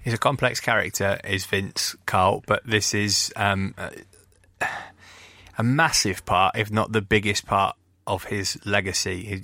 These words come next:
You know, the fact that he gambled the farm on this event and it's paid off thirty-four years later, it's still, I still get excited on the morning of WrestleMania. It gets bigger and bigger. It's a massive part of every wrestling fan's l-,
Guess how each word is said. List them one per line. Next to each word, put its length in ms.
You 140
know, 140
the 100
fact 240
that 100
he 80
gambled 460
the 80
farm 320
on 120
this 160
event 380
and 140
it's 160
paid 380
off 340
thirty-four 640
years 300
later, 380
it's 100
still, 460
I 80
still 180
get 160
excited 440
on 120
the 80
morning 320
of 100
WrestleMania. 640
It 80
gets 180
bigger 380
and 160
bigger. 340
It's 100
a 40
massive 400
part 280
of 80
every 420
wrestling 380
fan's 320
l-, 140